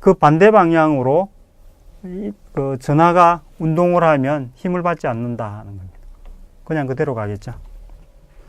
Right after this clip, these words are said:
수직일 때는 V하고 B가 수직일 때는 사인 이게,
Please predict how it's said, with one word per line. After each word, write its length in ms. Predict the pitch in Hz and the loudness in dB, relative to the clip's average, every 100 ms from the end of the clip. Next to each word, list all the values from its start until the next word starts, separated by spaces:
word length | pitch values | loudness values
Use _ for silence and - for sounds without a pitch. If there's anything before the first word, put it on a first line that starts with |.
| - - _ - _ | -20 -20 _ -20 _
수직일 460 | - 226 220 180 | -4 0 2 0
때는 440 | 135 143 127 175 202 - - - - - - - - - - - - - - | -2 -4 -4 -6 -8 -16 -20 -20 -20 -20 -20 -20 -20 -20 -20 -20 -20 -20 -6
V하고 1200 | 202 214 196 170 151 - - 151 147 139 180 214 _ - _ _ - _ | 0 2 2 0 -4 -8 -12 -6 -4 -2 -2 -4 _ -20 _ _ -20 _
B가 460 | 196 175 143 131 131 _ _ _ | -6 -6 -4 -6 -8 _ _ _
수직일 520 | - 196 190 170 127 | -10 -4 -4 -2 -6
때는 1160 | - 117 95 - _ _ _ _ 147 160 139 - - - _ _ _ _ | -8 -12 -14 -18 _ _ _ _ -6 -4 -6 -10 -18 -20 _ _ _ _
사인 680 | - 185 202 196 156 127 240 185 | -8 -2 0 0 -4 -8 -12 -12
이게, 320 | 151 147 | -8 -8